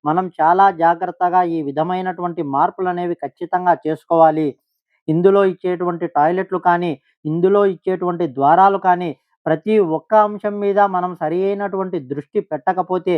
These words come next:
వాస్తుపరమైనటువంటి నష్టాలు ఖచ్చితంగా కలుగుతాయి. కాబట్టి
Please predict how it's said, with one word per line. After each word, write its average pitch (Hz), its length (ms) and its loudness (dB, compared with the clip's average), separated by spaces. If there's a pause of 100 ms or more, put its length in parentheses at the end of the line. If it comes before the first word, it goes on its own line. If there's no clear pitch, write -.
(340)
వాస్తుపరమైనటువంటి 185 1200 2
నష్టాలు 185 460 0
ఖచ్చితంగా 175 560 -2
కలుగుతాయి. 175 680 0 (300)
కాబట్టి 170 420 0